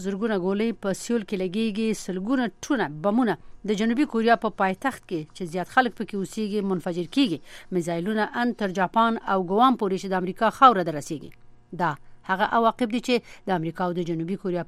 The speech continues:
پوځي پلان کوونکي چې د پیونګیانګ د حملې په شنډولو غور کوي او د شمالي کوریا د تعرضي اټومي قابلیت په باره کې غږیږي، باید دا عواقب په نظر کې ونیسي. د امریکا جمهور رئیس ډانلډ ټرمپ څو ځلې ویلي دي چې د شمالي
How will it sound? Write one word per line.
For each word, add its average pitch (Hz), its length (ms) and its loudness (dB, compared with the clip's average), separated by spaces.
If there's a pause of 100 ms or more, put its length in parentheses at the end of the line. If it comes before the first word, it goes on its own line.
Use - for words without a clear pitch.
پوځي 175 360 -4
پلان 170 240 -2
کوونکي 190 480 -2
چې - 300 -12
د 165 160 -6
پیونګیانګ 185 420 0
د 170 140 -2
حملې 175 220 -2 (100)
په 170 100 -8
شنډولو 165 480 -4
غور 233 240 4
کوي 247 220 2 (320)
او 208 100 6
د 208 160 -2
شمالي 196 400 0
کوریا 180 320 0
د 175 160 -4 (320)
تعرضي 175 480 0 (320)
اټومي 208 320 0 (160)
قابلیت 170 460 -2
په 165 100 -4
باره 170 160 -4
کې - 160 -8
غږیږي، 202 360 -4 (280)
باید 185 500 2 (280)
دا 185 100 2 (160)
عواقب 165 480 -8
په 160 100 -4
نظر 160 220 -6
کې - 160 -8
ونیسي. - 280 -10 (580)
د 170 80 -10
امریکا 156 320 -4
جمهور 175 320 -4
رئیس 208 200 0
ډانلډ 180 320 0
ټرمپ 208 200 -2
څو - 180 -2 (100)
ځلې 233 220 4
ویلي 233 260 2
دي 226 120 -2
چې 220 100 -2
د 185 100 -4
شمالي 175 320 -2